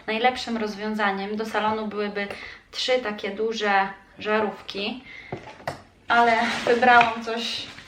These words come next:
takiego innego. Może ja to rozpakuję i dopiero Wam pokażę, więc poczekajcie chwileczkę.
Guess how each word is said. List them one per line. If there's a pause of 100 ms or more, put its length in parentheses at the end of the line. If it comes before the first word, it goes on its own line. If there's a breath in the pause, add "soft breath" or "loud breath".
(480)
takiego (1000)
innego. (1040)
Może
ja
to
rozpakuję (180)
i
dopiero
Wam
pokażę, (1400)
więc
poczekajcie
chwileczkę.